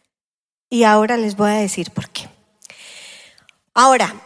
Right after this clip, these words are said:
sigamos allí, la ira. Tanto los humanos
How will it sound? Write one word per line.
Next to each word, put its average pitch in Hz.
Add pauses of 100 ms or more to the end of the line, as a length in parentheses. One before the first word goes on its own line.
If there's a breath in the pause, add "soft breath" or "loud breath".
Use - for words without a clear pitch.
(280)
sigamos 247
allí, 214
la 202
ira. 240 (440)
Tanto 277
los 320
humanos 190